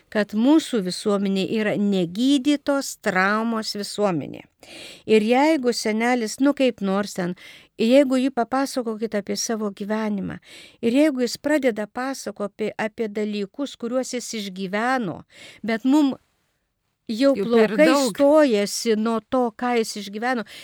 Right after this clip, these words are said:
Speaker 1: tada mes galime suprasti, kodėl jisai, kodėl jisai toks nepatiklus, kodėl jisai nori įsitikinti, kodėl jisai nori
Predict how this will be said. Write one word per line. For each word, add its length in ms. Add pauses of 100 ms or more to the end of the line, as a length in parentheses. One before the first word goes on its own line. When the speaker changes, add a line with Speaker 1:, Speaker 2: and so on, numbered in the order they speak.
(140)
Speaker 1:
tada 400
mes 240
galime 340
suprasti, 520
kodėl 500
jisai, 320 (320)
kodėl 320
jisai 240
toks 240
nepatiklus, 880
kodėl 300
jisai 260
nori 240
įsitikinti, 720
kodėl 320
jisai 240
nori 280